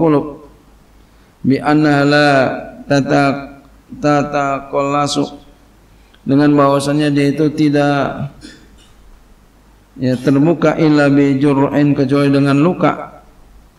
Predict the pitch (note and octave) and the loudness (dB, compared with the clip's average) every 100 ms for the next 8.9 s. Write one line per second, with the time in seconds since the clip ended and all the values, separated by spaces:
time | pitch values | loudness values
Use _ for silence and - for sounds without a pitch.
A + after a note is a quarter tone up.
0 | _ B2+ C#3 C#3 C#3 - - _ - - | _ -2 -2 -4 -10 -20 -20 _ -20 -20
1 | - C3 C#3 C#3 D3 C3+ C#3+ C#3 C#3 C#3 | -4 0 2 2 0 2 2 2 2 0
2 | C#3 C#3 D3+ C#3 D3 - - - _ _ | 0 0 0 0 -4 -6 -18 -20 _ _
3 | C3 C#3 C#3+ C#3 C#3 C#3 B2+ B2 - - | 0 0 0 0 0 0 0 -4 -8 -20
4 | - - C3 C#3+ C#3 D3 D3+ C#3+ C3+ C3+ | -20 -4 0 2 4 4 4 4 2 2
5 | C3+ B2+ B2 B2+ B2+ C3 B2+ B2+ A#2+ A#2+ | 2 2 2 0 2 0 0 0 0 0
6 | B2 B2 A#2+ A#2 A#2+ A#2+ A#2 A#2+ G#2+ G#2+ | -2 0 0 -2 -2 -4 -2 -2 -2 -2
7 | A2 A#2+ A#2 A#2+ A#2 A#2 B2+ B2 B2+ B2+ | 0 0 0 0 0 0 0 0 0 -2
8 | - A2+ A2 A2 A2 G#2+ G#2+ G#2 G#2 | 0 0 0 0 -2 -2 -2 -2 -4